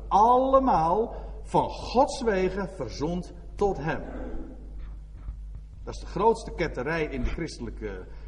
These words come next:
eh, in de hele christelijke leer. Zo heet het.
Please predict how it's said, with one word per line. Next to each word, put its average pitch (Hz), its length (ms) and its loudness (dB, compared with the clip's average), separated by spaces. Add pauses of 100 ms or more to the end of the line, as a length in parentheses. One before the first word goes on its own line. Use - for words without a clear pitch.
(140)
eh, 107 80 -8 (340)
in 120 140 -6
de 113 80 -2
hele 160 340 0
christelijke 113 540 -4
leer. 165 340 -2 (1700)
Zo 147 360 0
heet 143 340 0
het. - 340 -2